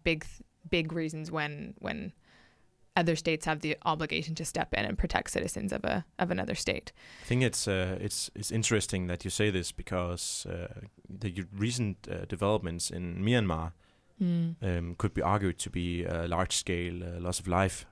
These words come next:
Speaker 2: right?
Speaker 1: Right. But it's also a bit, I mean, even in my opinion, it's a bit ambiguous, right? What that means. Um,
Speaker 2: Large scale.
Speaker 1: Large scale.
Speaker 2: How
Speaker 1: And
Speaker 2: many
Speaker 1: also,
Speaker 2: of it?
Speaker 1: yeah, how many people does it take to, how many people have to die before it becomes a big enough deal, right?
Speaker 2: Yeah.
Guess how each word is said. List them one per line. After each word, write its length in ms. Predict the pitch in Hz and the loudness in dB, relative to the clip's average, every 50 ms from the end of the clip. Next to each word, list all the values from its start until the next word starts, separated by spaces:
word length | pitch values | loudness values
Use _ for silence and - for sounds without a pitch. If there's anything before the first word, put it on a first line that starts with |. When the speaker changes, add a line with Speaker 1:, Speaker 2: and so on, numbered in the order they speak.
| _ _ - | _ _ -2
Speaker 2:
right? 140 | - 107 123 - - - _ - | -2 -2 -2 -2 -8 -20 _ 2
Speaker 1:
Right. 280 | 185 175 165 160 - _ - - - - - | 4 4 4 4 0 _ -20 -20 -18 2 4
But 100 | 214 202 | 6 6
it's 120 | 208 - | 8 6
also 260 | 247 220 - - 247 | 6 6 6 6 6
a 60 | 226 196 | 6 6
bit, 320 | - 190 185 - - - _ - | 6 4 4 4 0 -8 _ 0
I 40 | |
mean, 180 | 180 185 185 180 | 2 2 4 4
even 200 | 180 175 170 175 | 4 4 4 4
in 120 | 170 170 | 2 4
my 120 | 170 175 190 | 4 4 4
opinion, 300 | 208 196 202 180 170 170 | 4 4 2 2 2 2
it's 180 | 165 160 - | 2 2 0
a 40 | 175 | -2
bit 280 | 160 - 170 160 - - _ | 0 2 0 0 0 -4 _
ambiguous, 640 | 180 160 165 165 170 160 160 160 - - - - - - - _ _ _ _ _ | -2 0 2 0 2 2 2 0 0 0 -4 -6 -12 -14 -20 _ _ _ _ _
right? 280 | - 190 165 165 180 - | 2 4 4 4 4 2
What 140 | 202 175 - | 0 -2 0
that 180 | - - - - | -2 -4 0 0
means. 400 | 175 170 165 165 165 160 - - _ _ _ _ _ - - _ _ _ _ - | 0 2 2 0 -2 -4 -8 -14 _ _ _ _ _ -20 -20 _ _ _ _ -2
Um, 320 | - 170 165 160 160 160 160 | 0 2 2 2 4 4 4
Speaker 2:
Large 240 | 95 95 98 - | 4 4 4 2
scale. 440 | - - - 104 95 92 90 87 82 - _ _ | 0 0 2 2 2 2 2 0 -4 -10 _ _
Speaker 1:
Large 200 | 190 185 180 160 | 2 2 2 2
scale. 260 | - - 202 185 180 | 2 2 4 4 6
Speaker 2:
How 60 | 175 | 4
Speaker 1:
And 80 | 175 185 | 6 6
Speaker 2:
many 80 | 185 175 | 6 6
Speaker 1:
also, 320 | 196 196 196 180 175 170 | 6 6 4 6 6 4
Speaker 2:
of 80 | 165 170 | 4 4
it? 60 | 196 | 4
Speaker 1:
yeah, 120 | 214 190 | 4 4
how 160 | 175 180 202 | 6 4 4
many 200 | 202 202 190 185 | 4 4 4 4
people 460 | 170 - - 175 - 175 165 160 165 - | 2 2 0 2 4 4 4 4 2 -2
does 280 | 190 - 185 170 165 | 0 0 0 2 2
it 120 | 175 - - | 2 0 0
take 280 | - 175 165 156 - | 0 -2 0 -2 0
to, 240 | - 175 160 - - _ _ _ _ _ - _ _ _ _ _ - - _ _ - _ _ _ _ - | 0 0 0 0 -2 _ _ _ _ _ -20 _ _ _ _ _ -20 -20 _ _ -20 _ _ _ _ 2
how 100 | - 202 | 4 4
many 80 | 196 | 4
people 160 | 185 190 175 170 | 4 4 2 2
have 140 | 175 - | 0 -2
to 80 | - 170 | -2 0
die 200 | 156 156 151 151 | 2 4 2 4
before 400 | - - 143 - - - - - | 2 -2 -6 -4 -4 -2 -2 0
it 120 | - - - | -2 -2 -4
becomes 320 | - - 175 160 160 160 | -2 -2 -2 -2 -2 -2
a 40 | - | -4
big 200 | 175 - 156 - | -2 -2 -2 0
enough 200 | - - - - - | -2 -6 -6 -6 -2
deal, 260 | - 110 - - - - _ _ _ _ _ | 0 0 0 0 -2 -8 _ _ _ _ _
right? 200 | - - 110 107 | -2 0 0 2
Speaker 2:
Yeah. 200 | 104 98 87 85 | 4 2 2 2